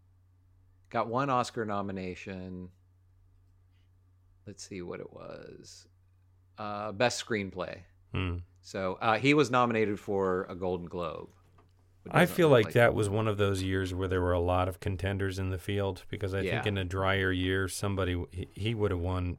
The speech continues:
Speaker 2: that performance would have won something. I mean,
Speaker 1: Yeah.
Speaker 2: it's a hard to watch movie. He's a
Speaker 1: It is.
Speaker 2: very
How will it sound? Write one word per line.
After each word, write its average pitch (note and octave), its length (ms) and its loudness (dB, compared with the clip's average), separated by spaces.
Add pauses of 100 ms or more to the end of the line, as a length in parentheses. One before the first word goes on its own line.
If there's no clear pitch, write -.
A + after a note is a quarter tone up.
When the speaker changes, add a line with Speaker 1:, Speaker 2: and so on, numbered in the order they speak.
Speaker 2:
that F#2+ 200 -2
performance F2 580 -6
would G2+ 100 -10
have E2+ 80 -6
won F2 200 -8
something. F#2 460 -10 (100)
I G2 60 -2
mean, G#2+ 180 -2
Speaker 1:
Yeah. G2 140 -4
Speaker 2:
it's A2 220 -2
a G2 60 0
hard C#3+ 240 2
to G2+ 80 0
watch F#2+ 300 -2
movie. F2+ 300 -4
He's F2+ 240 -6
a F2 60 -4
Speaker 1:
It E2+ 160 -8
is. G2+ 40 -4
Speaker 2:
very F2+ 520 0